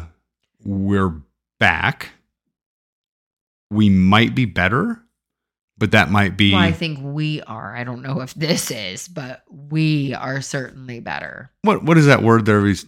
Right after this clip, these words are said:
Speaker 1: says to me when I do something? It's, it's not precocious. It's not pernicious.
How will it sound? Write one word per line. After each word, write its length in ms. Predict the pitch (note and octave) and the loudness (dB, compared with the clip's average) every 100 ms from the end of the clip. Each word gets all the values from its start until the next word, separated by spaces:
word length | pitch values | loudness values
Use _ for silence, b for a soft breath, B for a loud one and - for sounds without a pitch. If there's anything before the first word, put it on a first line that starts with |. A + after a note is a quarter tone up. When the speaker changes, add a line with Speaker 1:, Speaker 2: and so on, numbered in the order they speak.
| _ - | _ -8
Speaker 1:
says 360 | - G2+ F#2+ | 0 0 0
to 160 | - - | -6 -6
me 160 | G2 F#2+ | -2 -2
when 340 | F#2+ F#2 E2 _ _ - | -2 -4 -6 _ _ -10
I 60 | |
do 180 | E2+ F#2 | -6 -4
something? 500 | - F2+ - F2+ E2+ | -4 -6 -6 -6 -6
It's, 280 | D#2 - - _ _ _ _ _ _ _ _ _ _ _ _ _ _ _ | -6 -10 -10 _ _ _ _ _ _ _ _ _ _ _ _ _ _ _
it's 80 | |
not 180 | G2+ E2 | -8 -6
precocious. 800 | F2+ - E2+ D#2+ - F2+ - - _ _ _ _ _ _ _ _ _ _ _ _ | -8 -8 -8 -8 -10 -10 -10 -10 _ _ _ _ _ _ _ _ _ _ _ _
It's 160 | - - | -20 -10
not 200 | F#2 - | -10 -8
pernicious. 720 | F2 F2 E2 - E2+ - | -8 -6 -8 -8 -8 -10